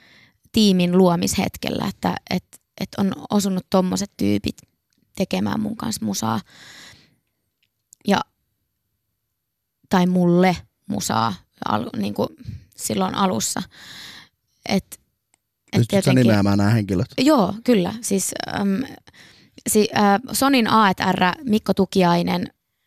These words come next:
Speaker 1: ä, loi yhteen sekä niinku näiden tekijöiden ilmaiseman tahtotilan että sitten niinku omien skauttauksien niinku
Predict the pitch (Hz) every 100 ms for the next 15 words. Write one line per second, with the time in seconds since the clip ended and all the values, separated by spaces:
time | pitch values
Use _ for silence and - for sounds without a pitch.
0 | - - 185 180 202 - - _ _ -
1 | - - 208 190 208 196 - 180 175 170
2 | - _ _ _ _ _ _ - 202 202
3 | 185 170 180 175 185 190 196 190 175 170
4 | 180 - _ _ - - - _ _ _
5 | _ - 202 190 180 185 175 175 - -
6 | - - - _ _ - - 226 208 147
7 | 185 175 180 - _ - 180 - 175 -
8 | 175 170 175 - 95 - - - 185 -
9 | 196 - - 143 202 - - - - -
10 | - - 196 180 185 180